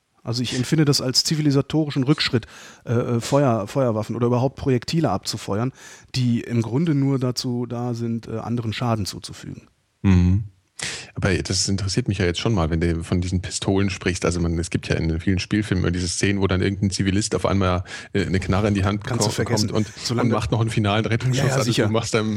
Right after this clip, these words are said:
Speaker 2: im Zweifel
Speaker 1: Mhm.
Speaker 2: immer eher, schießt du in die Luft und, und
Speaker 1: Ja,
Speaker 2: alles.
Speaker 1: ja,
Speaker 2: Und
Speaker 1: ja, ja, ja, ja.
Speaker 2: Ja.
Speaker 1: Das kannst du, das kannst du völlig vergessen.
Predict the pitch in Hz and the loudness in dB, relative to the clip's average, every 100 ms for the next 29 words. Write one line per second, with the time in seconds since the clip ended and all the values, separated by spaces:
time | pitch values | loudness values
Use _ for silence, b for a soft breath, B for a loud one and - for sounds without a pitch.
0 | 107 - 104 110 147 139 107 104 104 101 | -4 -2 -2 0 0 0 0 2 2 2
1 | 98 - 113 - 104 101 107 - 95 92 | 0 -2 -2 -2 0 0 -2 -2 -2 0
2 | 95 92 117 95 - 131 117 110 104 - | 0 0 0 0 0 0 2 0 -2 -4
3 | 107 98 101 110 113 135 - 110 - 131 | -2 -2 0 0 0 -2 -2 -4 -2 -2
4 | 113 131 - 113 113 147 | -2 -2 -2 -2 -2 0